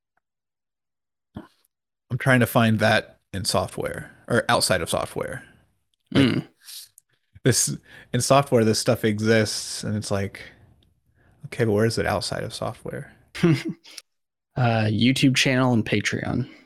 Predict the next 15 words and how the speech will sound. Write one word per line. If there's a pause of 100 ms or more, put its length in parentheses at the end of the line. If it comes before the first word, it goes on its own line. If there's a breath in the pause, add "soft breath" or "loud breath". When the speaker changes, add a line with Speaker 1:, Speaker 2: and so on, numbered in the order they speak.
(120)
Speaker 1:
Yeah,
that's
about
it. (720 loud breath)
Speaker 2:
Yeah. (420)
Seems
like
a
good
way
to
do
it. (240)
Speaker 1:
Yeah. (1700)
Um,